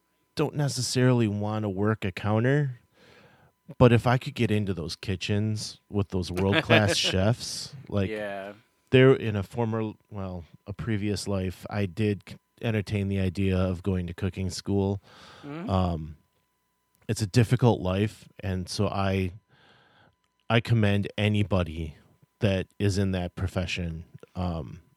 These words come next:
Speaker 1: but if I could get into one of those kitchens and work with some of
Speaker 2: <laughs>
Speaker 1: those chefs and learn from them,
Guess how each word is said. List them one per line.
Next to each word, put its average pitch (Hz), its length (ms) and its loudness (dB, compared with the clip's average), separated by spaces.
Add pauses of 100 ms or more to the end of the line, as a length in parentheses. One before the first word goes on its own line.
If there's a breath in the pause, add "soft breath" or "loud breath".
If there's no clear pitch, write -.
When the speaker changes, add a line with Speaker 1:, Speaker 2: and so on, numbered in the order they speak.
(440)
Speaker 1:
but 120 180 2
if 110 200 -2
I 120 100 2
could 123 160 0
get 95 140 0
into 92 220 -2
one 90 140 -2
of 92 80 -2
those 92 160 -4
kitchens 95 640 -8
and 87 360 -8
work 95 260 -4
with 107 160 -4
some 101 160 -4
of 95 80 -4
Speaker 2:
<laughs> 92 40 -2
Speaker 1:
those 92 140 -4
chefs - 520 -6
and 90 180 -8
learn 92 240 -2
from 110 220 -6
them, 117 360 0